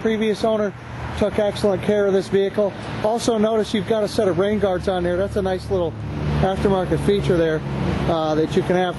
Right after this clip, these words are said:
Let's get right into the video walk around on the inside of this car. The door opens almost a hundred eighty degrees, as you notice right away.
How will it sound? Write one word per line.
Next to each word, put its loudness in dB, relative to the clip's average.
Let's 0
get 2
right 2
into 2
the 4
video 2
walk -2
around -4
on -4
the -2
inside -4
of -6
this -4
car. -2
The 2
door 0
opens -2
almost -2
a -2
hundred -2
eighty -2
degrees, -2
as -6
you 0
notice 0
right 0
away. -2